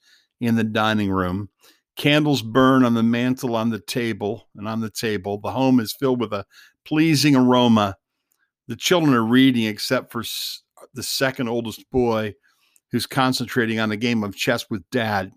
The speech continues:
Mom's working with the girls on a beautiful quilt.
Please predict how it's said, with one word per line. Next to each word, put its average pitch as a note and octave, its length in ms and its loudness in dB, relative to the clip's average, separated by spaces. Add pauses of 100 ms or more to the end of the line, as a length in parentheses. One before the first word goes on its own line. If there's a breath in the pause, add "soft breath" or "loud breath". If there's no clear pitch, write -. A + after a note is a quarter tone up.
(680)
Mom's F#3 360 4
working D3 300 2
with C3 140 2
the B2+ 80 -2
girls C3 520 0
on A#2 120 -2
a A#2 40 -6
beautiful C3 480 -6
quilt. B2+ 400 -2